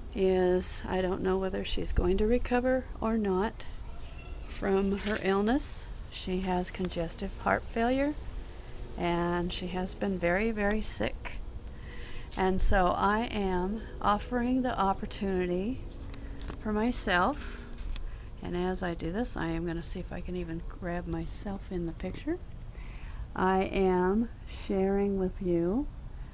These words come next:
uh, my thoughts this afternoon as I build my own network marketing company.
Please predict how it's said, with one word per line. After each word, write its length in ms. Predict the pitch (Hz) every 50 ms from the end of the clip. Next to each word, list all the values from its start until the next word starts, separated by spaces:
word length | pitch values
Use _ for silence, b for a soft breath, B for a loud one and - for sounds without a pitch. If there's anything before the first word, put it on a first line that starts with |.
| B B B B B B - -
uh, 420 | - - 185 180 180 175 175 175 175
my 240 | 190 190 190 196 196
thoughts 520 | - - - 233 285 - - - - -
this 320 | - - 185 180 - - 185
afternoon 720 | 170 170 - - - 180 175 180 180 196 220 240 247 -
as 540 | - 202 196 196 190 196 196 202 208 208 - -
I 340 | 208 208 208 220 233 254 240 -
build 500 | 214 196 190 180 180 190 202 202 - - - B B B B B B B B B B B B B B - - -
my 240 | 196 185 185 190 -
own 380 | 196 208 214 226 240 254 247
network 420 | 220 202 - - 202 202 196 - -
marketing 520 | 175 175 175 180 - 190 190 214 226 240
company. 600 | - - - 175 175 - - 196 214 254 294 311